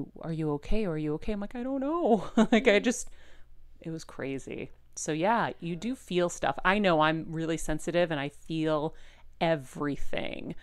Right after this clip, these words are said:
Um, but what this farming thing is interesting for all of us to understand. If our force fields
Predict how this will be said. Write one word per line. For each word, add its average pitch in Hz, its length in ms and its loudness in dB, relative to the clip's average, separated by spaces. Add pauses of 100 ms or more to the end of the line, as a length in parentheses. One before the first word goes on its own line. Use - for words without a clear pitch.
(480)
Um, 143 420 -2 (100)
but 160 240 2
what 165 360 -2 (760)
this 165 180 -4
farming 185 420 -2
thing 147 220 -2
is 147 120 -4
interesting 156 600 -4
for - 200 -10
all 160 200 2
of 156 100 -2
us 143 160 -4
to - 120 -8
understand. 151 680 -6
If 139 120 -12
our 175 120 2
force 170 540 -8
fields - 720 -10